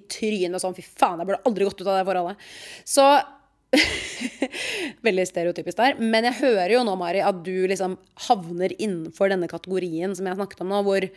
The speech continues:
du føler deg veldig klar for å leve singellivet, du har kommet ut av et forhold, du har tenkt veldig mye på dette, og du skriver det har gått tre uker siden bruddet, og det skal sies at denne meldingen tror jeg fikk for cirka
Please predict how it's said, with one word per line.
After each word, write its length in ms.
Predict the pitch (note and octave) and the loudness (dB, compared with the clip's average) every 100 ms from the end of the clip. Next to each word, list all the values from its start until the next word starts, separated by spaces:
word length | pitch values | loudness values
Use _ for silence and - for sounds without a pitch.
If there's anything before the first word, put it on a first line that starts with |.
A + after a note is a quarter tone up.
| - - - _ _ _ F#3+ | -18 -20 -20 _ _ _ -6
du 80 | G#3+ | -2
føler 320 | A3 A#3 F3 | 2 4 4
deg 220 | F3 F#3 E3+ | 2 0 2
veldig 300 | G#3 F3+ F3 - | 0 0 -4 -6
klar 540 | - F3 F3 F#3 F#3+ | -4 2 4 4 2
for 80 | - | 0
å 80 | F#3+ | 2
leve 240 | F#3 E3+ | 2 0
singellivet, 640 | - G#3+ A3 G#3+ G#3 A3 G#3 | -2 0 2 2 4 4 4
du 80 | F#3+ | -2
har 80 | |
kommet 300 | - F#3+ F3 | -4 -6 -6
ut 140 | D#3 D#3+ | -6 -2
av 240 | D#3+ D#3+ D3+ _ - | 0 -2 -6 _ -14
et 80 | - | 0
forhold, 540 | B3+ A3+ A3+ A3+ A3+ | 4 6 8 6 2
du 160 | - F3+ | -6 -8
har 80 | D#3 | -8
tenkt 300 | D3 - - _ D4+ | -10 -14 -20 _ 4
veldig 220 | D4 C4 | 4 4
mye 120 | A#3+ | 2
på 80 | A3+ | 0
dette, 240 | G#3+ G#3+ G#3+ A#3+ - - - - | 0 2 2 2 -4 -20 -8 -2
og 140 | A3 | 0
du 20 | - | 0
skriver 420 | - F#3+ F3+ G3 | -2 0 2 2
det 60 | G3+ | 2
har 80 | |
gått 160 | F#3+ - | 0 -4
tre 220 | - F#3+ F3 | -4 -2 -2
uker 180 | F3 D#3+ | -4 -8
siden 380 | E3+ F3+ G3 - D#3 | -6 -4 -4 -6 -8
bruddet, 400 | E3+ E3 G#3+ A3 | -8 -2 0 0
og 80 | G3+ | -2
det 140 | F#3+ | -2
skal 100 | G3+ | -4
sies 140 | F3+ F#3 | -2 0
at 80 | |
denne 160 | F#3+ F#3 | 0 -2
meldingen 240 | E3+ F3 | -2 -4
tror 140 | F3 F3 | -4 -6
jeg 80 | E3+ | -8
fikk 100 | - | -8
for 80 | |
cirka 840 | - - F#4 F#4+ F#4+ F#4 - - | -6 0 2 4 2 -2 -8 -2